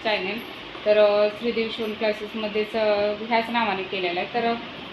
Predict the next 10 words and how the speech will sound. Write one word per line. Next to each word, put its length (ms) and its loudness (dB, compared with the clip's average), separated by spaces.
तुम्ही 160 -2
परत 360 0
ह्या 120 2
व्हिडिओला 560 4
जॉईन 340 4
व्हा 240 0
आणि, 440 -2
अ, 180 -4
सबस्क्राईब 460 2
करा 280 6